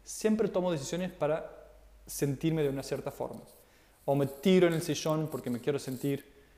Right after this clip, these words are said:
descansado, o colgar el cerebro, quiero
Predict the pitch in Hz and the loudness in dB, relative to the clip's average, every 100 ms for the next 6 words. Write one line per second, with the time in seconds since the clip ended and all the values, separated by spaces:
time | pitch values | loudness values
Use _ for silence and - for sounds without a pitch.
0 | - - - - 127 127 - 123 117 143 | -20 -20 -20 -10 -6 -4 -6 -8 0 2
1 | 139 135 131 117 - 123 127 127 123 117 | 4 2 0 0 0 0 2 2 0 -6
2 | - 131 131 131 123 117 123 - - - | -4 0 0 0 -4 -6 -8 -14 -20 -20
3 | - - - 135 127 | -20 -20 -8 -4 -4